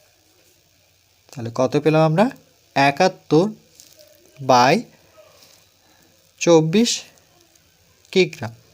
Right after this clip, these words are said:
অর্থাৎ কিলোগ্রাম। এবার এটিকে মিশ্র ভগ্নাংশ কী করে নিয়ে আসবো? চব্বিশ দিয়ে একাত্তরকে ভাগ করলেই চলে আসবে,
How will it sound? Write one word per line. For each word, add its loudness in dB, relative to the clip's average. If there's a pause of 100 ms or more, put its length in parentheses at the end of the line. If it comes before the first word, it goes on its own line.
(2250)
অর্থাৎ -2 (100)
কিলোগ্রাম। -2 (760)
এবার 4
এটিকে 0 (100)
মিশ্র -4 (140)
ভগ্নাংশ 0 (140)
কী -2
করে 0
নিয়ে 0
আসবো? -6 (500)
চব্বিশ 2 (100)
দিয়ে 6 (140)
একাত্তরকে -4 (120)
ভাগ -6 (120)
করলেই 0
চলে 0
আসবে, -6